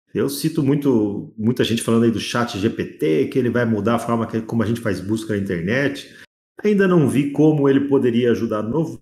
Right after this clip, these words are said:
varejo, mas de repente alguém já teve alguma visão mais, é, mas eu, eu sinceramente não consegui enxergar como que ele poderia ser usado em automação comercial. É, e sobre ferramentas de programação, muita gente apostando em C Sharp,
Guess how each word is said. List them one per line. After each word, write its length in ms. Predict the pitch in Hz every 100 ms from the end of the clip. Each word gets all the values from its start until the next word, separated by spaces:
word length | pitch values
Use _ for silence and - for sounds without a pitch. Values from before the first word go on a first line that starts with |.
| _
varejo, 680 | 139 101 98 139 139 151 147 _
mas 220 | - 107 101
de 80 |
repente 500 | 101 101 110 110 -
alguém 280 | 110 101 107
já 100 | 101
teve 240 | 92 117 113
alguma 320 | - 123 -
visão 320 | 101 98 107
mais, 500 | 104 101 95 - _ _ _ -
é, 160 | 95 92
mas 180 | 143
eu, 300 | 107 131 -
eu 240 | 120 120 -
sinceramente 880 | - 117 101 127 123 107 113 117
não 100 | 120
consegui 540 | 117 113 120 92 113 117
enxergar 560 | - 113 90 113 139
como 180 | 113 110
que 80 | 120
ele 100 | 95
poderia 360 | 101 101 101 98
ser 160 | 104
usado 480 | 95 95 98 95 95
em 200 | 95 98
automação 480 | 90 104 98 104 113
comercial. 800 | 113 101 - 101 101 147 - - _ _ _ _ -
É, 440 | 104 107 107 113
e 100 | 165
sobre 500 | 165 190 180 190 185
ferramentas 640 | - 170 180 151 156 160 139
de 60 | 143
programação, 760 | 156 151 160 - 127 135 95
muita 220 | 98 117
gente 240 | 107 117 113
apostando 400 | 110 98 113 104
em 180 | 90 85
C 200 | - 90
Sharp, 500 | - 107 127 -